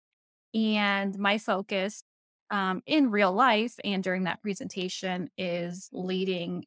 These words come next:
a MOPS and strategy team. So that's, besides being, like, a mom, I'm the mom at work, and I'm, I'm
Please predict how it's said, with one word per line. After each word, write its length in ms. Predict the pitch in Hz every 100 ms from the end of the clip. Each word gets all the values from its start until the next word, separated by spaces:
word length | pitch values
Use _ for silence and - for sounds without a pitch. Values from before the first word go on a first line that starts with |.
| -
a 140 | 190 175
MOPS 380 | 180 175 -
and 140 | 165 165
strategy 540 | - 135 165 180 160
team. 420 | - - - 190 -
So 380 | - - 156 190
that's, 400 | 190 - - - _ _ - _ _
besides 360 | 202 - 180 180
being, 280 | 196 185 175
like, 240 | 165 175
a 80 | 180
mom, 640 | 180 180 165 160 156 196 - _ _ _ 190
I'm 340 | 175 175 180 _ -
the 60 | 180
mom 300 | 175 165 170
at 120 | -
work, 220 | 185 175 196
and 80 |
I'm, 160 | 170 156 -
I'm 300 | 190 175